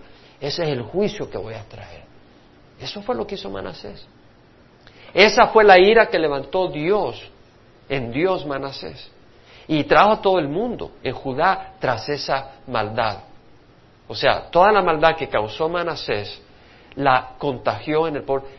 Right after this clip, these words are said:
El pueblo de Judá siguió. ¿Se acuerda que estudiamos por qué Dios permitió que Asiria tomara las ciudades de Judá?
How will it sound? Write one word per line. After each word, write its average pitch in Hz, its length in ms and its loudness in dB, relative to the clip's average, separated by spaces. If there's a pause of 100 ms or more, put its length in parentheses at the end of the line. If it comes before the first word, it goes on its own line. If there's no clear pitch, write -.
(260)
El 135 140 -10
pueblo 196 220 4
de 196 60 2
Judá 151 280 0
siguió. 117 320 -6
¿Se 147 100 -4
acuerda 233 320 2
que 214 80 -4
estudiamos 160 600 -4
por - 280 -8
qué 165 380 -2 (500)
Dios 156 360 4
permitió 160 760 -4 (340)
que 120 300 -2
Asiria 165 840 -2 (140)
tomara 127 400 2
las 147 200 -2
ciudades 127 320 0
de 143 80 -6
Judá? 123 380 -6